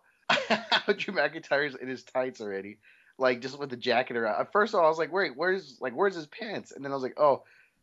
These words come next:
like, when you don't wear your knee pads on your knees and you wear 'em on your shin, it's like, <laughs> it just, it throws me off at least. I'm like, "Dude, why?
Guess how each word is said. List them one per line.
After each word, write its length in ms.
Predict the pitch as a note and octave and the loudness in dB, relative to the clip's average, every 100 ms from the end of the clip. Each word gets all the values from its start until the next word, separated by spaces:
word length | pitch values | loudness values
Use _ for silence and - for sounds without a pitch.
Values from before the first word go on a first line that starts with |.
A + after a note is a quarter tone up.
| _ | _
like, 220 | E3 E3+ E3+ | 0 0 2
when 120 | G#3 | 2
you 120 | A#3+ | 6
don't 180 | C4 A#3+ | 4 4
wear 120 | A#3+ | 0
your 120 | A3+ | -2
knee 200 | C#3 C#3+ | -4 -6
pads 380 | D3+ D#3 D#3 D3+ | -6 0 0 0
on 200 | D#3+ C3 | -4 -2
your 100 | B2+ | -2
knees 480 | A2 A#2 C3 D#3 D#3+ | -6 -8 -8 -8 -8
and 120 | A#2 | -8
you 60 | A2+ | -2
wear 140 | A#2+ | 0
'em 100 | B2+ | 2
on 140 | B2+ A#2+ | 0 -2
your 100 | G#2+ | -6
shin, 340 | - G#2+ B2+ | -6 -4 -4
it's 180 | C3+ A#2+ | -6 -6
like, 260 | A2 G#2 G2+ _ _ | -6 -6 -8 _ _
<laughs> 220 | - - | -14 -4
it 300 | A3+ G#3+ A3 | -2 0 -2
just, 140 | - - | -2 -6
it 160 | - - | -4 2
throws 220 | F3 D#3 | 2 4
me 140 | E3+ | 2
off 220 | A2 G2 | 2 0
at 100 | C#2+ | -6
least. 200 | F2 G#2+ | -10 -10
I'm 80 | A2+ | -8
like, 160 | B2 A2+ | -8 -6
"Dude, 160 | D3+ | -8
why? 420 | G#2+ A2 B2 B2 | -2 2 4 4